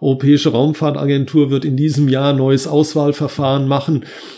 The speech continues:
und dort dann, ähm, eben, äh, neue Kandidatinnen und Kandidaten rekrutieren. Und das ist ein ganz normaler Prozess, äh, dass man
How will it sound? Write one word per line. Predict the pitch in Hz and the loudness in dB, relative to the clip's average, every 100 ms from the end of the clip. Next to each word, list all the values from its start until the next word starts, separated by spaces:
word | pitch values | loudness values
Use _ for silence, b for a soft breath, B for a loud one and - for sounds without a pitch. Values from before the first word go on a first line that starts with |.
| B | B
und | 175 139 135 | 0 2 2
dort | 139 143 | 0 2
dann, | 143 135 135 156 | 0 0 -2 -4
ähm, | 139 135 131 139 156 | -2 0 0 -4 -2
eben, | 139 135 135 139 | -2 0 -2 -4
äh, | 147 139 | -6 -4
neue | 131 135 143 135 135 - | 0 4 4 4 0 -4
Kandidatinnen | 147 135 131 135 131 147 139 | -4 0 0 0 -2 0 -2
und | 135 131 | -2 -2
Kandidaten | 143 131 127 127 139 147 | 0 0 0 0 0 0
rekrutieren. | 135 135 - 147 147 135 156 165 | -2 -2 2 0 0 0 2 2
Und | 156 139 143 | 0 0 0
das | 147 | -2
ist | 180 - | -4 -2
ein | 151 | 0
ganz | 143 170 - | 0 0 0
normaler | 156 147 156 151 | 0 2 2 0
Prozess, | 147 156 101 226 233 - | 0 0 0 -4 -6 -6
äh, | 160 147 147 | -2 0 0
dass | 151 - | -2 0
man | 156 151 147 | 2 2 0